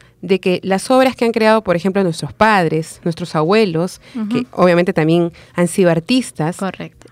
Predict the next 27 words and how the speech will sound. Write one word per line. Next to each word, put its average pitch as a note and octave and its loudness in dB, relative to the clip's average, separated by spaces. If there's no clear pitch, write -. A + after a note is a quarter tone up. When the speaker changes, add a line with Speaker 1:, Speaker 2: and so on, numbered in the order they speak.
Speaker 1:
están G#3+ 2
también G3+ 4
protegidos A3 0
en A3+ 4
la G3 2
Speaker 2:
Ujú. - 2
Speaker 1:
medida F3+ 2
que F#3 -6
es F3+ -4
la F#3 0
protección, E3 -2
como F#3+ 0
ha F3 2
dicho F#3+ -2
Zoraida, G3+ 2
toda C4+ 4
la B3 2
vida A#3+ 2
del A#3+ 2
autor, A#3+ 0
más C4+ 2
setenta G#3+ 0
años G3+ 2
después F3 -2
de F#3 0
su D#3 -4
muerte. C3 -6